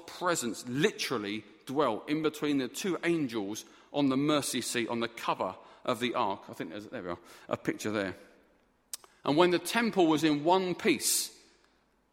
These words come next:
Israel knew that God was with them. But when the temple was destroyed,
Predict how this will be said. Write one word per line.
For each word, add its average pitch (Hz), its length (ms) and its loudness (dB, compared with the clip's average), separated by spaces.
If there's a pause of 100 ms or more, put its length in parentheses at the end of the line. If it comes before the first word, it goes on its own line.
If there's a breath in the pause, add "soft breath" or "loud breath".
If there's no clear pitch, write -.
(140)
Israel 120 460 2
knew 123 480 2
that 113 220 -8
God 123 360 0
was 117 160 -8
with 113 240 -6
them. 90 200 -10 (580)
But 131 80 0
when 139 160 6
the 123 100 2
temple 151 420 0
was 131 160 -2
destroyed, 113 760 -2